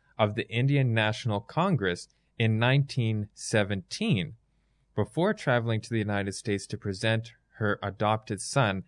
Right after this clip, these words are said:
as the reincarnation of Buddha. Now, a theosophist is basically, uh, someone who's connected to, um, mythical,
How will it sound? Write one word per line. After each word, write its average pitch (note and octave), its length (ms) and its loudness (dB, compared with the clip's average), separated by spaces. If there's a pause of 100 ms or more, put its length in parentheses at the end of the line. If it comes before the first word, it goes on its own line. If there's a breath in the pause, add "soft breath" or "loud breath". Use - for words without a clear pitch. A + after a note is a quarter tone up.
(280)
as G2 200 -4
the F#2+ 100 -2
reincarnation G2+ 920 -4 (360)
of F2 300 0 (260)
Buddha. A#2+ 380 2 (560)
Now, G#2 300 4
a G2+ 80 -6
theosophist A2+ 1000 -2
is G2 160 -8
basically, A2 920 -2 (480)
uh, F2 400 0 (540)
someone A2 340 0
who's G#2+ 220 -4
connected G2 640 -4 (160)
to, F2+ 420 -2 (640)
um, E2 420 -12 (280)
mythical, G2 1300 -2